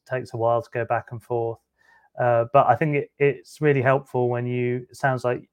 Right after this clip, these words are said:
your buyer, you know, you have a good, a good relationship. I think that is really the main, th-, the main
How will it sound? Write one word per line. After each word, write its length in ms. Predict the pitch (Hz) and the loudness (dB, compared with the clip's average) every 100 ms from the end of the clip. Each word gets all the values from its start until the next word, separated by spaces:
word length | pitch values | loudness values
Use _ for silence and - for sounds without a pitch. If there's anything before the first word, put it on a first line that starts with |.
| _ - | _ -4
your 220 | 131 123 | -2 2
buyer, 480 | 127 123 123 120 117 | 2 4 2 0 -2
you 140 | 120 | -4
know, 120 | 117 | -4
you 180 | 117 117 | -4 -2
have 180 | 117 123 | -2 -4
a 60 | 131 | -4
good, 200 | - - 117 | -4 -4 -8
a 60 | |
good 220 | 107 135 | -4 -2
relationship. 720 | 127 123 123 - 117 - - - _ _ _ _ | 0 -2 -2 -6 -8 -6 -6 -10 _ _ _ _
I 80 | 127 | -4
think 220 | 120 143 | 0 0
that 240 | 123 123 - | 2 0 0
is 340 | 120 117 - | -6 -8 -12
really 400 | 139 135 131 120 | 0 4 4 2
the 100 | 117 | -2
main, 560 | 123 127 120 120 120 113 _ _ _ _ - - | -2 -2 -2 -4 -6 -10 _ _ _ _ -20 -16
th-, 140 | 113 - - | -16 -16 -6
the 60 | |
main 300 | 131 123 120 | -2 0 -2